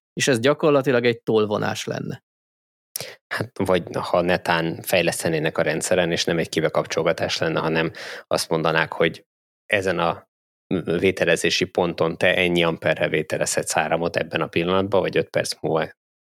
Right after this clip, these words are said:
Speaker 2: ennyire kell lekorlátozni magad, vagy ennyire tekerheted fel a fogyasztást, akkor a töltőket nyugodtan lehetne ezzel szabályozni távolról,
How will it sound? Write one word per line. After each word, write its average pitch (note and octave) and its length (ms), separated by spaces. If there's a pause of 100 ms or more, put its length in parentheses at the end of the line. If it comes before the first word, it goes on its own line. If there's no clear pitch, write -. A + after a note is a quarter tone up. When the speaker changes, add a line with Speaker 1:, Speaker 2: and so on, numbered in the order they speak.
(120)
Speaker 2:
ennyire E2+ 300
kell D2+ 180
lekorlátozni F2+ 600
magad, F2+ 200
vagy E2 140
ennyire D#2+ 300
tekerheted - 520
fel - 180
a E2+ 60
fogyasztást, F2+ 600 (540)
akkor F#2+ 300
a F2 60
töltőket F#2 500
nyugodtan D#2+ 420
lehetne D#2+ 320
ezzel D#2+ 240
szabályozni D#2+ 540
távolról, F2+ 600